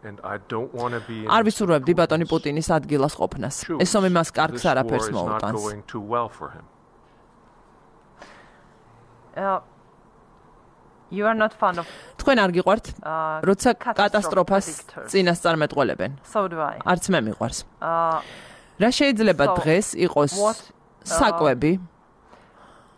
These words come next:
Speaker 3: what be, what could be the
Speaker 2: ოპტიმისტებისთვის?
Speaker 3: food for the optimists?
Speaker 2: ანუ
Speaker 3: In today's reality.
Speaker 2: ლიბერალიზმი ნეოავტორიტარიზმის პირისპირ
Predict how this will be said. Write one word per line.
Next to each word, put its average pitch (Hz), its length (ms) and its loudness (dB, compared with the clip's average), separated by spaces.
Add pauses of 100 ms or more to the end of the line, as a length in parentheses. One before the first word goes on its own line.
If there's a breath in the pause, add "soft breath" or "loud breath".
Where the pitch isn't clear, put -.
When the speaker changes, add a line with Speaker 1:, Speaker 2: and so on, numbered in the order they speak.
(100)
Speaker 3:
what 214 180 0
be, - 0 -
what - 0 -
could - 460 -20
be 214 400 -6
the - 80 0
Speaker 2:
ოპტიმისტებისთვის? 202 1120 0 (100)
Speaker 3:
food 226 360 -4 (360)
for 165 200 -4
the 160 160 -8
optimists? - 640 -10 (720 loud breath)
Speaker 2:
ანუ 202 360 4 (360)
Speaker 3:
In 156 80 -16
today's 143 360 -12
reality. 135 200 -6
Speaker 2:
ლიბერალიზმი 190 880 4 (400)
ნეოავტორიტარიზმის 143 1120 2 (140)
პირისპირ 131 480 -4